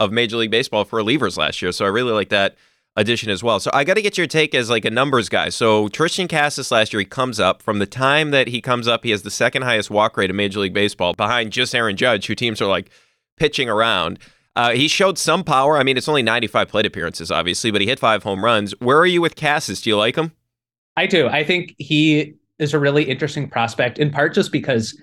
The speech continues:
Speaker 2: as a first base prospect, you're not adding any defensive value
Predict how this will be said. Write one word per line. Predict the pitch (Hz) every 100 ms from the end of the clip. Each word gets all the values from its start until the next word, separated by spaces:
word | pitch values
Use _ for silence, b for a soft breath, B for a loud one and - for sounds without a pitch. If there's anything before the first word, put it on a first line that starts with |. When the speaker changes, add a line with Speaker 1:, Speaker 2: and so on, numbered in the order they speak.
| b
Speaker 2:
as | 135 139
a |
first | 127 127 139 -
base | 113 113
prospect, | - 147 147 175 165
you're | 139
not | 123 135
adding | 110 113 120 120
any | 113 107
defensive | 107 110 156 156 143
value | 139 135 135